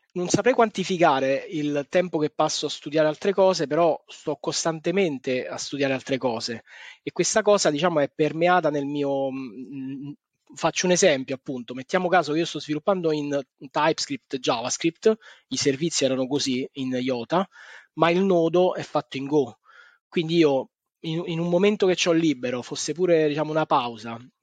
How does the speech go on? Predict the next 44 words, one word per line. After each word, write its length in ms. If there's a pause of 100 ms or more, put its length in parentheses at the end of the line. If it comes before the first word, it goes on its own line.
(140)
mi 160
vado 180
a 40
vedere 300
il 100
codice 380
in 80
Go, 280 (380)
dopodiché 340
magari 520
mi 120
viene 140
voglia 240
di 100
vedere 240
il 100
tutorial 440
di 120
Go, 200
che, 200
che 120
è 40
molto 300
breve 580
e, 100
e, 320
e 40
facilissimo 640
da 100
fare, 360 (340)
e 100
dopo 220
dici, 300
"Ok, 460
questo 240
sempre 440 (100)
pezzettini 580
di 100
tempo 320
libero, 440
ce 140
l'abbiamo 640
costantemente", 1000
quindi, 340